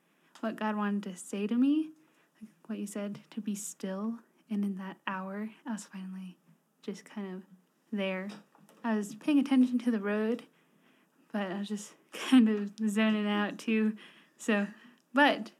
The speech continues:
God showed me that, wow, this guy is faithful to his people.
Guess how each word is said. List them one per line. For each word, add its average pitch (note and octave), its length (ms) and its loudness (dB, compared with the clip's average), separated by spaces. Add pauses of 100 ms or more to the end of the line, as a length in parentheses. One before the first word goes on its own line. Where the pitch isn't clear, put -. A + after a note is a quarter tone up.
(140)
God A#3+ 240 0
showed C4 380 2
me F#3+ 400 0 (160)
that, A3 200 -6
wow, D4 360 2 (680)
this A3+ 200 0
guy A3 280 0
is G#3 180 -4
faithful A3 440 -4
to G#3+ 200 -8
his G3+ 160 -4
people. G3+ 600 -6